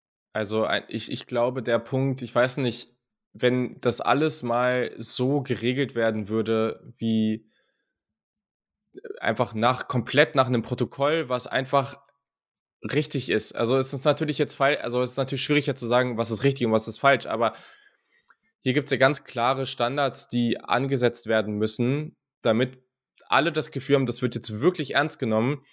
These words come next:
und die Gesundheit dieser Spieler ist deutlich wichtiger als das, was auf dem Spielfeld passiert. Und wir wissen auch, dass das krasse Competitors sind. Das heißt, wenn du denen sagst,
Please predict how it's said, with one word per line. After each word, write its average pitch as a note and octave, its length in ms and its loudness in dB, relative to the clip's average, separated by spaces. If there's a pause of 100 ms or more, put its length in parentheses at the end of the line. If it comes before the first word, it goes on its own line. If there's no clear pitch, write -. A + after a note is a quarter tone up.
(160)
und B2+ 180 -2
die A#2 80 0
Gesundheit F3 460 0
dieser E3+ 200 0
Spieler A#2 560 0 (400)
ist - 260 -4 (120)
deutlich G#3+ 460 -2
wichtiger A#2+ 440 0
als A2 160 -2
das, C3 160 -2
was A#2+ 120 0
auf A2+ 80 2
dem A2 100 -2
Spielfeld A2 380 0
passiert. G#2 460 -4 (500)
Und C3+ 100 -2
wir B2 120 4
wissen C3 200 -2
auch, E3 160 4
dass - 160 -2
das A#2+ 220 -2
krasse F#3 320 2
Competitors B2+ 640 0
sind. F#2+ 160 -4
Das - 160 -8
heißt, B2+ 320 0 (460)
wenn B2+ 100 0
du A2+ 100 0
denen E3+ 260 0
sagst, C#3+ 580 -4